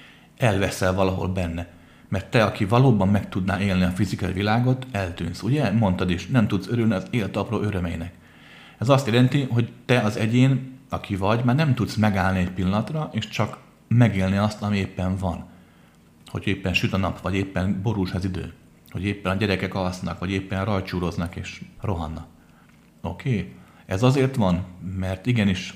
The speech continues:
ha valaki csak a fizikai világtól teszi függővé önmagát, a jó érzését, akkor, ha a fizikai világ nem úgy alakul, ugye, nem ad jó érzést, mert a mostani nem nagyon tud adni, <laughs> akkor ez ezzel jár.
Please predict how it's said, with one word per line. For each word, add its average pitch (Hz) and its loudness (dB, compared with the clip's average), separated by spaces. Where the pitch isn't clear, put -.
ha - -4
valaki 104 2
csak - -4
a 101 0
fizikai 113 0
világtól 92 0
teszi 98 -6
függővé 82 -4
önmagát, 92 0
a - -10
jó 107 0
érzését, 90 -2
akkor, - -2
ha 151 2
a 143 0
fizikai 131 0
világ 98 2
nem 95 4
úgy 82 -2
alakul, 143 0
ugye, 123 0
nem 92 2
ad 95 2
jó 104 2
érzést, 127 4
mert 80 -6
a 69 -6
mostani 92 -4
nem 85 0
nagyon 95 2
tud 127 0
adni, 135 0
<laughs> - -20
akkor 170 2
ez 165 2
ezzel 107 4
jár. 82 -2